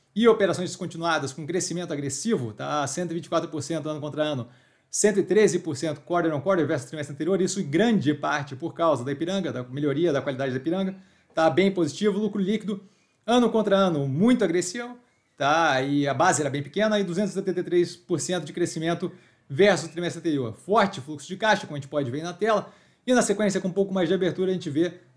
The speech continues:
também o CAPEX representado, o Capital Expenditure, os investimentos representados aí na tela. Tá? Passando a alavancagem, a gente vê uma alavancagem com forte redução na continuidade do que eles têm feito. Tá? A gente atinge agora níveis muito tranquilos, de um vírgula quatro vezes dívida líquida sobre ebitda,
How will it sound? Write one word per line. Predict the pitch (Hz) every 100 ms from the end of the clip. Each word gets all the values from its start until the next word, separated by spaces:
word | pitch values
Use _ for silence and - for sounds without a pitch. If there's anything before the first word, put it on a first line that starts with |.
| -
também | 220 202 175 190 175 -
o | 175
CAPEX | 185 165 165 160 160
representado, | 160 160 147 147 147 151 123
o |
Capital | 127 160 156
Expenditure, | 147 - 175 147 147 160
os | 143
investimentos | 143 165 - 151 160 160 - _ _ _ _
representados | 190 196 180 170 170 147
aí |
na | 170
tela. | - 120 123 _ _ _ _
Tá? | 123 127 127
Passando | 127 160 - 208
a |
alavancagem, | 196 180 180 175 196 147
a |
gente | 151 139
vê |
uma | 170
alavancagem | 170 160 156 180 160 143
com | 131 208
forte | 196 180 190 170
redução | 165 147 147 214 196 - _ -
na | 175
continuidade | 175 214 202 185 170 160 165 151
do | 127
que |
eles | 156 143
têm | 185
feito. | 190 208 202 - _ _ -
Tá? | 151
A |
gente | 143 151
atinge | 147 180
agora | 156 165 165
níveis | 165 165 123
muito | 131 202 226 165
tranquilos, | 143 131 175 180 113
de |
um | 185
vírgula | 151 160
quatro | 151 156 151
vezes | 123 160 113
dívida | 104 143 143
líquida | 156 165 127
sobre | 151 160
ebitda, | 147 180 190